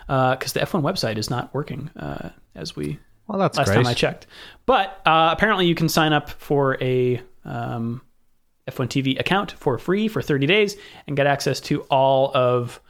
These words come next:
Speaker 1: uh, all three hundred and eleven Grand Prix.
Speaker 2: Three eleven. Always said it. Great band.
Speaker 1: <laughs> Uh, that is, uh, available there. Um, I can also, I will also put a link in the show notes to a, uh,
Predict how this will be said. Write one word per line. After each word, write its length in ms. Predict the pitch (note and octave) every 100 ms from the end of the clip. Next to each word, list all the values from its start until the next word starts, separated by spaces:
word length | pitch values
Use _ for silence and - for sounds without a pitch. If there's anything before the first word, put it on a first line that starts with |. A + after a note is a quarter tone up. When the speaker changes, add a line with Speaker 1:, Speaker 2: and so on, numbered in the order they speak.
| - - - -
Speaker 1:
uh, 180 | A#2+ B2
all 120 | D#3
three 360 | D#3+ - - G3
hundred 320 | F3+ A3+ G#3+
and 80 | E3
eleven 520 | B2+ C3+ F#3+ A#3+ B3 - - - - - -
Grand 300 | D#3 F#3 G3+
Prix. 420 | F#3 A3 C4+ C4+ - - - - -
Speaker 2:
Three 160 | - C#3
eleven. 300 | C#3 B2+ A2+ - -
Always 260 | A#2 A#2 A#2
said 220 | A#2+ A2
it. 120 | G#2 - _ - _ -
Great 340 | C#3 A2 G#2
band. 200 | G2+ F#2+ - -
Speaker 1:
<laughs> 220 | - - _ _ - - F3+ - D#3+ - - -
Uh, 320 | C#3+ C3 C3 B2+
that 200 | C3+ C#3
is, 160 | C3 C3+
uh, 200 | C3 C3
available 460 | C3+ D3 D#3 D#3+ D#3
there. 320 | D#3 G3+ F#3+ _ _ _ _ _ _
Um, 380 | - A#2+ A#2+ A#2+
I 60 | E3+
can 140 | E3+
also, 280 | A3+ A3+ B3
I 140 | F3+ F3+
will 100 | A#3
also 300 | F#3 F#3+ E3+
put 160 | E3+
a 40 | C#3+
link 200 | C3+ C3+
in 60 |
the 80 | C#3
show 180 | - C#3+
notes 240 | C#3 C3 -
to 280 | D3 C3+ C3+
a, 420 | B2+ B2+ B2 A#2+ -
uh, 500 | - - - -